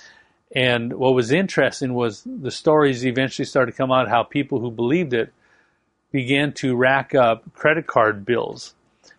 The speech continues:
uh, buying a bunch of things and going out and doing, experiencing things they wanted to do on the credit card, thinking, "Well, we're gonna leave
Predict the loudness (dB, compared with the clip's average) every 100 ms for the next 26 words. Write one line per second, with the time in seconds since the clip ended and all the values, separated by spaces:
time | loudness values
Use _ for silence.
0 | _ -6 -4 0 4 4 4 0 0 -2
1 | -4 -4 -2 -2 -6 -8 -10 -14 _ _
2 | _ _ 2 4 2 0 0 2 2 2
3 | -4 -2 0 0 -2 -4 -6 -4 -6 -4
4 | -2 0 0 0 -6 -4 0 0 -2 -6
5 | _ _ _ _ _ -4 -2 -2 -2 2
6 | 2 2 0 0 0 -2 0 -2 0 2
7 | 2 2 2 2 4 4 0 -6